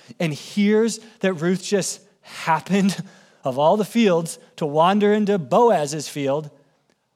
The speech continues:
hope, hope begins to blossom in her heart once again. And, and she goes from seeing God as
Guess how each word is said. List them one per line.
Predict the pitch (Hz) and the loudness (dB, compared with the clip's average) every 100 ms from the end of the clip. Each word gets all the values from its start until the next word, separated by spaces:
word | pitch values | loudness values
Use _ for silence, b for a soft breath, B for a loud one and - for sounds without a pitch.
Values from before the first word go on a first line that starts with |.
| _ | _
hope, | - - 175 139 - - _ _ _ _ _ _ _ | -20 -8 -6 -6 -12 -20 _ _ _ _ _ _ _
hope | _ - - 175 - - b b | _ -18 -8 -8 -8 -16 b b
begins | 151 165 156 - | -10 -8 -8 -8
to | 151 | -10
blossom | 127 135 139 139 147 123 117 b b | -6 0 0 0 -6 -8 -12 b b
in | 147 | -10
her | 123 139 | -6 -6
heart | - 139 120 - b b b | -4 -4 -4 -8 b b b
once | 123 123 110 | -8 -6 -6
again. | 123 117 104 101 95 _ _ _ b b b b | -10 -12 -18 -20 -20 _ _ _ b b b b
And, | 185 202 | -2 0
and | 202 | 0
she | 185 202 | 0 -2
goes | 156 196 208 208 151 131 - b b b | -2 0 2 2 -2 -6 -14 b b b
from | - 175 | -4 -2
seeing | - 214 220 214 | 0 2 2 2
God | 196 185 170 151 135 B B | 2 2 2 -2 -6 B B
as | 185 175 | -2 -2